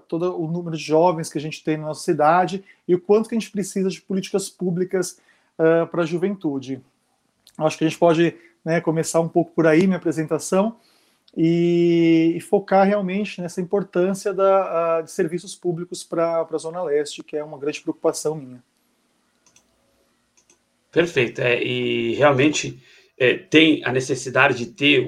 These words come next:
Speaker 2: o poder público mais dentro, né,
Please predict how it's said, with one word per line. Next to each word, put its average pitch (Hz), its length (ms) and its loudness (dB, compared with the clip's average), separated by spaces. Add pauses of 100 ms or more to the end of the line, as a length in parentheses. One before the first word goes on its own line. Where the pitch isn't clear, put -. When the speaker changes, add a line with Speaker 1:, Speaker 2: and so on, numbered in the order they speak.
(140)
Speaker 2:
o 107 400 -10
poder 147 420 4
público 135 460 -2
mais 139 480 2
dentro, 120 520 4
né, 107 260 -4